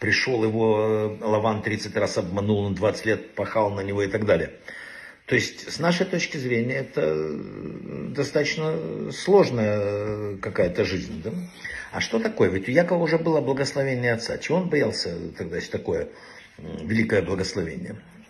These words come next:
Здесь нам открывается ещё один секрет жизни. Всё, даже благословение, нужно получить вовремя, в нужное время, в нужном количестве.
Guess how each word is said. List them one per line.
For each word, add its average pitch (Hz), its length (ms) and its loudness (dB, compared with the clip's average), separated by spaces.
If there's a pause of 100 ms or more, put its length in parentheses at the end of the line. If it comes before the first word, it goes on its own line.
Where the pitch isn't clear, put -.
Здесь - 280 -4
нам 185 140 0
открывается 147 540 0
ещё - 180 0
один 98 220 2
секрет 95 360 -2
жизни. - 360 -14 (500)
Всё, 170 340 6
даже 113 300 4
благословение, 107 800 0
нужно 104 320 -4
получить 104 460 -4
вовремя, 95 480 2
в 95 100 -2
нужное 101 400 2
время, 123 340 2
в 101 80 0
нужном 95 360 -2
количестве. 117 640 -2